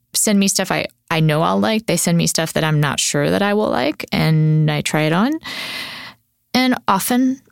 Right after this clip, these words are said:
I like it. Uh, so Stitch Fix, if you didn't know, is an online personal styling service that finds and delivers clothes, shoes, and accessories to fit your body, budget, and lifestyle. Just go to stitch fix dot com slash friends and tell them your size and what styles you like and how much you want to spend on each item.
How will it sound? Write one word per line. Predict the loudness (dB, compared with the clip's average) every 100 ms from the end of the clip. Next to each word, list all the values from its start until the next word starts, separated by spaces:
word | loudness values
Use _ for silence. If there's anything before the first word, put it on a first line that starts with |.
| _ -2
I |
like | 0 0 -2
it. | -4 -6 -8 -2
Uh, | 0 0 0 -2
so | -2 0
Stitch | 0 -2 -2
Fix, | -2 -2 -2
if | 0
you | 0
didn't | 2 2
know, | 2 2 0
is | 0
an | 2
online | 2 2 2 2 0
personal | 0 -2 -2
styling | 0 2 2
service | 2 0 0 -2
that | -4
finds | -2 0 2 2
and | 2 2
delivers | 2 0 0 0
clothes, | 0 2 2
shoes, | 0 0 2
and | 0
accessories | 0 0 0 0 0 0
to | -2
fit | 0 0
your | 0
body, | 2 0 -2
budget, | 0 0 -2 -2
and | -2 0
lifestyle. | 0 -2 -2 -2 -2 -4 -6 -12 -12 -8
Just | -2 0
go | 0
to | 0
stitch | 0 -2
fix | -2 -2
dot | -2 -2
com | 0 2 2
slash | 0 0 -2 -2
friends | -2 -2 -2 -2 0 -2 -2
and | 0 0
tell | 0 0
them | 2
your | 2
size | 2 0 -2 -2 -2 -2 -2
and | 0
what | 0 0
styles | -2 0 0 0
you | 0
like | 0 0 -2 -2
and | -2
how | 0 0
much | 0 0
you | 2
want | 2
to | 2
spend | 0 0 0 0 0
on | -2
each | -2 -4
item. | -2 2 2